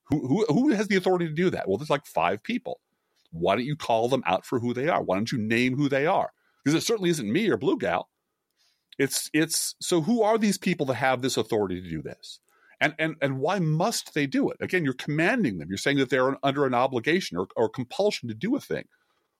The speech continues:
Really? And all I hear right now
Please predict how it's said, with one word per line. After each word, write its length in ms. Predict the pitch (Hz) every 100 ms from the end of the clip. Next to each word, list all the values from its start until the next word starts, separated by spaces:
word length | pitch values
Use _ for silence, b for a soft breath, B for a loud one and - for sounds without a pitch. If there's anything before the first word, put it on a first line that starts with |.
| -
Really? 540 | 98 110 165 226 370 - _ _ _ _ _ _
And 200 | 147 165
all 240 | - 208 262
I 80 | 240
hear 300 | 208 196 185
right 320 | 127 139 139
now 340 | 139 123 123